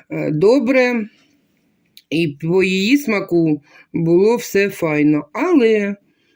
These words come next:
клієнти попросили її, що можна солити трошки більше, тому що сир не солений. Тобто, ну, їй було це добре,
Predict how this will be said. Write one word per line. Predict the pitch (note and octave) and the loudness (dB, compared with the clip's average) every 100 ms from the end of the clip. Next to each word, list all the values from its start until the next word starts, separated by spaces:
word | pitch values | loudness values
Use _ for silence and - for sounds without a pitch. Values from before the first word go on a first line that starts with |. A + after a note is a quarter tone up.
| _ | _
клієнти | - G#3+ A3 D#4+ E4 A#3 | -4 -2 0 0 0 -2
попросили | G#3 F#3+ G#3 G3+ - F#3+ F#3 F#3+ | -4 -4 -4 -4 0 0 2 0
її, | E3+ F3 E3+ E3+ - - - - | 0 0 0 -2 -6 -18 -18 -12
що | - - - G#3+ G#3+ G#3 | -8 -4 0 4 4 4
можна | A3+ F4 C#4+ A#3+ | 2 4 4 2
солити | - G#3 G3 F#3+ F#3+ | 0 0 2 2 0
трошки | F#3+ F#3+ F3+ - - F3+ | 0 0 0 -4 -4 -2
більше, | D#3+ A#3 D#4+ E4 - G3 F3+ F3 - - _ _ _ _ - - C3+ | 0 2 2 2 -2 -6 -6 -10 -20 -20 _ _ _ _ -16 -10 -4
тому | E3 F#3+ | 0 0
що | F#3+ G#3 | 0 -4
сир | G3 C4 D4+ | -2 0 2
не | F#3+ G3 | 0 -2
солений. | A3 - E3 D3+ C#3+ C#3+ D3 D3+ | -4 -4 -2 0 2 0 -2 -4
Тобто, | G3 F#3+ - F3 | -4 -4 -2 -2
ну, | F3+ F3 C#3+ C#3 _ _ _ _ _ - | 0 -2 -2 -6 _ _ _ _ _ -6
їй | F#3 C4 | -2 0
було | G#3 A#3+ A#3+ | 0 0 0
це | A#3 - A#3 A3 | -2 -2 -2 -2
добре, | F#3 C#4 D#4 F3+ D#3 D3+ | -2 -2 -2 -4 -4 -6